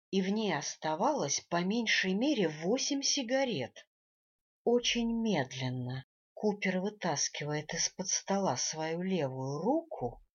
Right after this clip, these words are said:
и в ней зажаты мои сигареты. "Отдал! Быстро!" — рычу я. "Я забочусь о своем сотруднике". Все так же медленно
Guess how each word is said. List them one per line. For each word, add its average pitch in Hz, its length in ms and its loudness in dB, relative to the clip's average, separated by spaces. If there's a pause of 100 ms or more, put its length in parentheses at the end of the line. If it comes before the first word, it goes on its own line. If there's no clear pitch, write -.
(420)
и 175 160 0
в 180 80 0
ней 202 300 2
зажаты 202 680 -2
мои 202 360 -2
сигареты. 208 1000 -2 (800)
"Отдал! 170 840 0 (300)
Быстро!" — 151 840 0 (340)
рычу 165 580 0
я. 131 400 -2 (800)
"Я 123 380 0
забочусь 139 760 2
о 139 80 2
своем 156 540 0
сотруднике". 107 1080 -2 (840)
Все - 340 -4
так 165 380 -2
же 143 240 0
медленно 143 920 -2